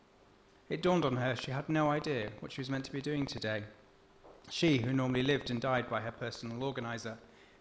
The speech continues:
meting out her life in term dates and tutorials, seminars and staff meetings. The replay of the front doorbell felt like another stage direction,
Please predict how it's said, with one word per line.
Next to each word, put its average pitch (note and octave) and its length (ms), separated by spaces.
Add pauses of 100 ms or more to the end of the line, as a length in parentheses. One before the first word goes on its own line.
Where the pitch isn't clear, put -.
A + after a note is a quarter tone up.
meting C#3 280
out C3 200
her C#3 100
life B2+ 280
in A#2+ 120
term B2+ 260
dates A#2+ 260
and A#2+ 80
tutorials, A#2 720 (300)
seminars A#2 560
and A#2+ 80
staff B2 380
meetings. A2+ 520 (1300)
The D3+ 60
replay E3+ 340
of C3+ 80
the C#3 60
front D3 240
doorbell B2+ 400
felt C#3+ 240
like C3 160
another D3 280
stage C3 360
direction, A2+ 540